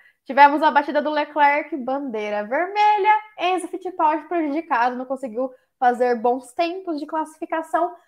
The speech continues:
largou lá atrás, não pontuou no final de semana, enquanto o Zanni Maloney foi terceiro colocado da corrida principal da Fórmula dois. Então, o, o Enzo tá em décimo segundo, o Zanni Maloney tá ali no top seis,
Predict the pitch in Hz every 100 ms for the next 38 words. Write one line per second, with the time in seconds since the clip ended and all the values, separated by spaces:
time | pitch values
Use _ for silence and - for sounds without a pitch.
0 | _ 294 339 349 269 269 269 277 277 262
1 | 277 285 339 381 311 302 285 262 247 262
2 | 262 262 - 320 311 320 370 349 370 320
3 | 320 320 294 294 302 339 285 269 277 294
4 | 294 294 302 294 285 302 285 285 233 214
5 | 240 247 247 240 240 254 - 220 208 233
6 | 226 220 247 214 135 - _ _ - 247
7 | 254 247 - 254 240 240 233 226 226 240
8 | 240 240 240 247 233 269 320 320 320 302
9 | 277 277 294 311 311 _ _ 226 247 277
10 | 277 269 254 247 247 254 247 240 226 233
11 | 226 233 _ _ _ 254 254 247 - 262
12 | 269 294 -